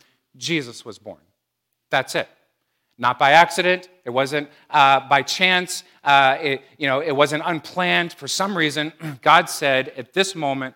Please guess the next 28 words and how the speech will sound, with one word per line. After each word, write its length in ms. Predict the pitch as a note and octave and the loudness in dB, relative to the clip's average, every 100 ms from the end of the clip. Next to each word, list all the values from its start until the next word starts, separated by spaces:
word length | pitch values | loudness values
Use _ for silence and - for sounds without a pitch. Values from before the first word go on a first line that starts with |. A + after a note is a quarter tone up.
| B2+ | -6
right 320 | C3 E3 D3+ | 0 0 -2
now, 320 | C3 A#2+ A#2+ A#2+ | -2 -2 -2 -6
in 100 | B2+ | -8
all 300 | B2 D3 E3 | 0 2 2
of 100 | E3+ | 0
the 80 | F3 | -8
course 380 | - C#3+ C3+ | -6 -6 -4
of 120 | C3+ - | -10 -12
human 360 | - D#3+ D#3 | -10 -8 -6
history 500 | D3+ D3+ - D#3 D3+ - _ _ | -8 -8 -6 -6 -6 -10 _ _
and 320 | D3 C3 B2+ - | -12 -12 -12 -8
eternity 600 | D3 - E3+ D#3+ D#3 D#3 | -8 -4 -2 -2 0 -2
and 160 | C#3 C3 | -4 -12
time, 460 | - D#3 C3+ B2 - _ _ | -6 -2 -2 -4 -10 _ _
this 420 | B2 B2 F3 F3 | -8 0 0 0
is 180 | F3+ D#3+ | -8 -8
the 100 | E3+ | -10
time." 400 | - C3 G2 E2+ _ _ | -6 -6 -6 -12 _ _
At 160 | B2 A2+ | -16 -14
just 320 | - F3 - | -2 -2 -2
the 80 | E3+ | 0
right 200 | D#3 D3 | 0 0
time, 300 | - C3 B2 | -4 -10 -10
Jesus 400 | B2+ B2+ B2+ - _ _ _ _ | -10 -10 -10 -14 _ _ _ _
entered 300 | E3 D#3+ E3+ | -10 -6 -4
into 200 | D3+ C3+ | -4 -2
our 160 | B2 A#2+ | -4 -4
story. 380 | - B2+ G2 | -8 -10 -10